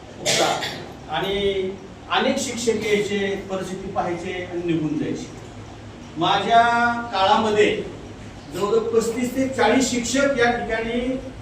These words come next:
पाहिलं, दोन दिवस शिकवले, महिनाभर शिकवलं, सहा महिने शिकवलं, निघून गेले. का?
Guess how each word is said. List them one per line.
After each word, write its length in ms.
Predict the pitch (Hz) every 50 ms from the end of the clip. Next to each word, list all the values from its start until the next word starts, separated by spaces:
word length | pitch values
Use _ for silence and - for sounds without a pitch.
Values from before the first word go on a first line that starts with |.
| - - - - -
पाहिलं, 520 | 196 190 190 208 208 233 247 254 269 269 - - - - - -
दोन 200 | 160 180 202 208
दिवस 300 | 220 233 233 226 220 -
शिकवले, 440 | 220 214 226 226 233 240 247 247 247
महिनाभर 380 | 226 190 190 202 214 226 233 226
शिकवलं, 640 | - 233 233 233 226 220 226 247 247 262 254 - -
सहा 200 | - - - 220
महिने 220 | 220 220 226 220
शिकवलं, 280 | 220 208 - 208 220 226
निघून 260 | 214 208 - 185 185
गेले. 300 | 190 170 147 139 - - - - - - - - - - - - -
का? 380 | 220 226 233 233 233 233 -